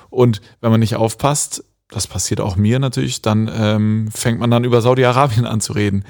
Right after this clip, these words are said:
Aber eigentlich wollte man ja über Hongkong und die Frage reden, warum ich von dem Politiker oder der Politikerin noch kein klares Statement dazu gehört habe. Das ist dann so eine Nebelkerze und da muss man dann einfach aufpassen und sagen, „Jep, ich habe Sie nicht nach Saudi-Arabien gefragt, sondern nach China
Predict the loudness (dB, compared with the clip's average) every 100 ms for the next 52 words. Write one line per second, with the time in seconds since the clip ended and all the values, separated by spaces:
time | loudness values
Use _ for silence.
0 | -2 2 2 0 0 0 2 2 2 0
1 | -2 -14 -20 -14 -2 2 2 2 2 0
2 | 0 -4 -2 0 2 2 2 2 0 0
3 | 2 2 2 -2 -2 -2 0 0 0 -2
4 | -4 -2 0 2 0 -4 -6 -2 -2 -2
5 | -2 -4 -4 -2 -2 0 0 -2 -6 -6
6 | -4 -6 -6 -8 -14 _ -18 -18 -18 _
7 | -4 2 4 4 4 4 2 2 2 -2
8 | 0 0 -2 -2 -4 -4 -8 -18 -20 -20
9 | _ 0 2 0 0 0 0 -4 -4 -4
10 | -2 -4 -4 -4 -4 -2 -2 0 0 0
11 | _ _ _ _ _ _ _ -12 -4 -2
12 | 0 0 0 -2 -4 -10 -2 0 0 0
13 | 0 0 0 -2 -4 -2 0 0 0 -4
14 | -4 -4